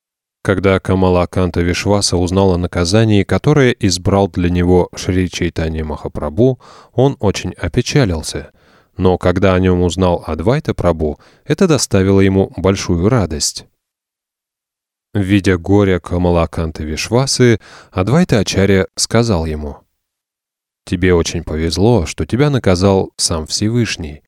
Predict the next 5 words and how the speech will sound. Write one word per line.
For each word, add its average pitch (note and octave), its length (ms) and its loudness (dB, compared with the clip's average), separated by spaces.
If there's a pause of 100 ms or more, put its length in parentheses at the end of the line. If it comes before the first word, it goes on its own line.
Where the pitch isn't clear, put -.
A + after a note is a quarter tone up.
(260)
личность F2+ 520 -4
Бога, E2 500 -2 (340)
Господь F2 460 0
Чайтанья E2 640 -2 (100)
Махапрабху». F#2 840 -4